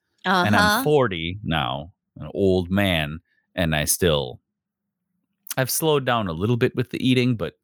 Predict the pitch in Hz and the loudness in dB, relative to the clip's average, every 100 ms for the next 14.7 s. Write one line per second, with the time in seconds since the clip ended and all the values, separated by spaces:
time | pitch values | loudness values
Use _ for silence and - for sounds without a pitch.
0 | - 69 67 80 85 69 67 - - _ | -12 -10 -10 -14 -8 -6 -6 -8 -14 _
1 | _ _ _ _ _ - - 71 71 69 | _ _ _ _ _ -4 -2 -2 0 0
2 | 90 67 - - - - - - - 62 | 0 0 0 -2 -2 -4 -4 -4 -4 -4
3 | 90 92 78 73 73 69 90 85 - 76 | -4 -4 -6 -6 -8 -10 -12 -4 -2 0
4 | 71 - - 78 69 58 50 85 214 208 | -2 -6 -4 -2 0 0 -2 0 2 2
5 | 196 - - - - 190 185 - 185 180 | 0 -2 -10 -14 -6 -4 0 0 2 4
6 | 147 160 175 175 175 175 170 175 165 160 | 4 4 4 4 4 4 2 2 2 2
7 | 160 _ _ 120 147 180 160 170 175 151 | -2 _ _ 0 2 2 2 0 0 0
8 | 107 92 80 69 60 - _ _ - 247 | 2 0 0 -4 -6 -16 _ _ -6 -4
9 | 247 180 156 156 156 160 _ _ _ _ | -2 -2 0 0 -2 -4 _ _ _ _
10 | _ - 220 147 - - - _ _ _ | _ -16 -12 -10 -10 -12 -20 _ _ _
11 | _ 220 - 370 - - 392 - - 370 | _ -2 2 2 0 0 0 0 0 0
12 | - - 381 - - 359 - - - - | 0 0 0 0 0 0 0 -2 -2 -2
13 | _ _ 101 117 - - 190 - 165 151 | _ _ -8 -6 -4 2 0 2 0 0
14 | 151 - 165 151 113 92 104 | -2 -4 0 2 2 -2 -8